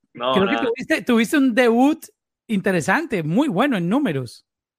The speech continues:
Speaker 1: No, y aquí quiero volver a agradecer a, a Juan Diego. La verdad que sin la confianza de él, eh, sin la oportunidad que me, que me, me está dando, nada de esto sería posible. Agradecer al equipo que está detrás, también a Whitey Rock, to Heart.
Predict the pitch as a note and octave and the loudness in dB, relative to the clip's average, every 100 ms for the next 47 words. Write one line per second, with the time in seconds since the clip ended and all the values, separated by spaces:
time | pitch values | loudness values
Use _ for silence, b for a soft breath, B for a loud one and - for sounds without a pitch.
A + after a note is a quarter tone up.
0 | _ C3 D#3 D#3+ C3 B2+ C3+ C#3 E3 E3+ | _ -2 2 2 2 -2 -4 -4 -2 0
1 | D3 D#3 D#3+ D#3+ C#3 D#3 D#3+ D3 - C3 | -2 -4 -4 -6 -10 -10 -10 -10 -10 -14
2 | C3 B2 B2 E3+ E3+ D#3 C#3+ _ C3 B2 | -14 -16 -14 -14 -12 -16 -16 _ -20 -18
3 | A#2+ C3 C3+ C#3 C3 A#2+ A2+ - C#3 C#3+ | -12 -12 -10 -8 -8 -8 -12 -10 -4 -4
4 | C#3 B2+ D3 C#3+ C#3+ C3+ D3+ D3 C3 _ | -6 -6 -6 -4 -6 -4 -4 -6 -8 _
5 | _ _ _ _ - B2 A#2 A2+ G#2 F#2+ | _ _ _ _ -12 -6 -4 -4 -8 -18
6 | _ _ _ _ _ _ C3+ C3+ C#3+ C#3 | _ _ _ _ _ _ -4 -2 -2 -4
7 | C3 C#3 C#3 C3+ C3 C3 B2+ A#2+ A#2+ A#2+ | -6 -8 -6 -6 -6 -6 -10 -8 -8 -6
8 | B2 - C3+ D3+ D#3+ C#3+ C3 A#2+ A#2 A#2+ | -6 2 4 4 2 0 -2 -8 -16 -2
9 | C3 C#3+ C#3+ C#3 C#3 C3+ C3 D3 D#3 D3 | 2 2 0 -2 0 0 0 -2 0 0
10 | C3+ B2+ _ _ - A#2+ A#2+ B2+ C#3 C#3 | -4 -6 _ _ -4 -2 -2 -4 -4 -4
11 | C3 C#3 C#3 C3 C#3 B2+ C#3 C#3+ C3+ C3 | -6 -6 -6 -4 -4 -2 -6 -8 -10 -6
12 | B2+ B2+ B2+ B2+ C3+ C3 B2+ A#2 C3 C3 | -6 -8 -8 -8 -8 -8 -12 -12 -4 -4